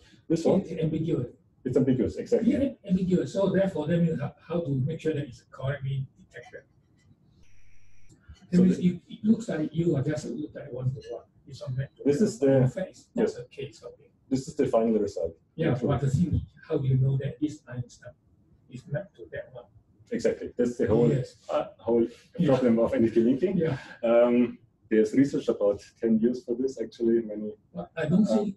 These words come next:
Speaker 2: any, anything which is, can be done automatically, even if you add more, many other things.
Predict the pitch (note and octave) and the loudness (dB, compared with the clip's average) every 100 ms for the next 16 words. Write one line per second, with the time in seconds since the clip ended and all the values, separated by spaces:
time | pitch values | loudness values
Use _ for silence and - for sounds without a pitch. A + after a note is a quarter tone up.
0 | E3+ D#3+ - D#3+ D#3+ - _ _ _ _ | -4 -4 -4 -6 -10 -14 _ _ _ _
1 | D3 D3+ D3+ C#3+ C3+ - C#3 C3 - - | -10 -8 -8 -8 -12 -14 -12 -12 -14 -20
2 | _ _ - - _ _ C#3 B2+ - - | _ _ -20 -20 _ _ -8 -8 -10 -12
3 | - C#3+ - B2+ - _ - - D3 D3+ | -10 -10 -12 -16 -20 _ -20 -18 -10 -4
4 | D#3+ D#3+ - - A2+ - - - C3 C3+ | -2 -4 -8 -18 -18 -14 -14 -4 0 2
5 | - C#3+ C#3+ D3 F3+ B2+ - - - | 0 -2 -4 -4 -6 -10 -10 -12 -14